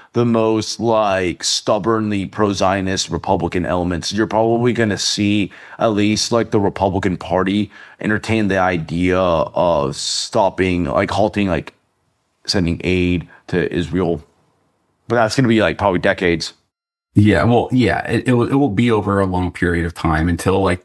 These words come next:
Speaker 2: a young, the younger generation actually has real power. But right now, if you see conservative influencers, man, they're so pathetic. You know, they act like, you know, since the Gaza attack, and obviously I don't have to say, I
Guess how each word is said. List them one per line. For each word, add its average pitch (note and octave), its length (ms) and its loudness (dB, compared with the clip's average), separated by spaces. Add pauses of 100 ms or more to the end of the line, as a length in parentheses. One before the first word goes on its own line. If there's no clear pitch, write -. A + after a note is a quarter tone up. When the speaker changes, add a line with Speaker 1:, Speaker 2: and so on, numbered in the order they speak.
(140)
Speaker 2:
a G#2 60 4
young, F#2+ 280 2
the F2+ 100 0
younger F#2 320 2
generation F2+ 560 0
actually E2+ 400 -2
has E2+ 280 0
real D#2+ 180 0
power. F2+ 540 0 (760)
But A2 180 2
right A#2+ 200 2
now, F2 400 2
if D2+ 120 -4
you B2 80 2
see A2+ 220 0
conservative F#2 560 0
influencers, E2 800 -2
man, A1+ 240 -2
they're G2+ 180 2
so G#2 480 0
pathetic. D2+ 640 -4 (320)
You G#2 80 4
know, G#2+ 220 4
they A2+ 340 2
act G2+ 640 -4
like, F#2+ 420 0
you G2+ 60 0
know, F#2 100 2
since D3 300 0
the G2+ 60 0
Gaza F#2 340 0
attack, F2+ 380 0
and F#2 80 2
obviously F#2+ 500 0
I F2 200 -2
don't F2+ 260 -6
have F#2 100 -4
to F#2 100 -10
say, - 240 -2
I F#2+ 220 -2